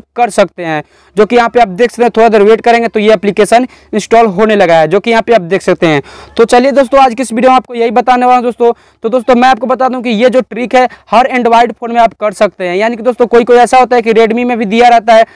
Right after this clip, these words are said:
मतलब दोस्तों मैं आपको बताऊँगा कि हर Android phone में आप अपने phone में भी कर सकते हैं। तो चलिए दोस्तों बिना time waste किए video को शुरू करते हैं। तो दोस्तों सबसे पहले मैं आपको बता दूं दोस्तों कि अभी तक हमारे वीडियो को like नहीं किए हैं तो like कर दें, और channel पे नहीं है तो channel को subscribe करके bell icon press कर दें।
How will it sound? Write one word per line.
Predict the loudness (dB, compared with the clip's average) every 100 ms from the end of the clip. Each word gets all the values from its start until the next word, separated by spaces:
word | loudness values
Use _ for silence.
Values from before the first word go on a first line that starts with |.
| _ -8
मतलब | -4 -2 -2
दोस्तों | -2 0
मैं | 2 2
आपको | 0 0
बताऊँगा | 0 0 0 -2
कि | -4
हर | 0 0 0 -4
Android | -2 0 0 -2
phone | -10 -8
में | -6 -2
आप | 0 0
अपने | -4 -2 -2
phone | 0 2
में | 2
भी | 0
कर | -2 -2 0
सकते | -2 0
हैं। | -2 -2 _ _ -4
तो | -2
चलिए | 0 0
दोस्तों | 0 0 0
बिना | 0 0
time | 0 0
waste | -2
किए | -2
video | -2 0
को | 0
शुरू | 0 0 2
करते | 0 0 -2
हैं। | -2 -6 -14 -20 _ 0
तो |
दोस्तों | 0 2 0
सबसे | 0 -2 0
पहले | 2 2
मैं | 0
आपको | -2
बता | 0 2 2
दूं | 0
दोस्तों | -4 -2 -2
कि | 0
अभी | 0 -2
तक | -2 0
हमारे | 2 2
वीडियो | 2 0 0
को | 2
like | 0 0
नहीं | -4 -6
किए | -6
हैं | -4
तो | 0
like | 2 2 0
कर | -6
दें, | -2 -2 -2 _ -2
और | -2
channel | 0 -2 -4
पे | -4
नहीं | -4
है | -4
तो | -4
channel | -2 -2
को | -2
subscribe | -4 -4 0 0 2
करके | 0 0
bell | 0
icon | 0 -2
press | -6 -12 -8
कर | -4 -2
दें। | -2